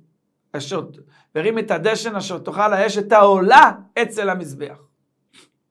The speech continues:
תנא, "מועלים בהם עד שתצא לבית הדשן", קשיא לרב, שאמר שברגע שתרמת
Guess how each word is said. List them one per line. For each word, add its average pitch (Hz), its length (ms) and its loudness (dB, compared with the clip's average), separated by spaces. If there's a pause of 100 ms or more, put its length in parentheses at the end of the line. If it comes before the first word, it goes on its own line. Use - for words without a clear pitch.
(880)
תנא, 285 220 2 (720)
"מועלים 262 520 4
בהם 294 240 2
עד 254 120 0
שתצא 240 480 -2
לבית 170 340 0
הדשן", 226 520 2
קשיא 180 360 -2
לרב, 254 360 -4 (680)
שאמר 214 440 4
שברגע 220 420 -2
שתרמת 220 640 0